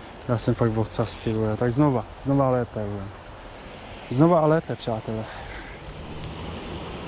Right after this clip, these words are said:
Hele, tak je tam plnohodnotná mikro-, mikronymfa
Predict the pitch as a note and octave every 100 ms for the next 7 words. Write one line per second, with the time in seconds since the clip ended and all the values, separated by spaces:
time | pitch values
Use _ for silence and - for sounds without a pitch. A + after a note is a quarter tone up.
0 | - - - - - - - - - -
1 | D3 D3 C#3+ D3+ D3 D3+ D3 C#3 C#3+ C#3
2 | D3+ C#3+ C3 C3 C3 B2+ - - - -
3 | - C3 D3 D3 C#3+ C3 C3 A#2+ B2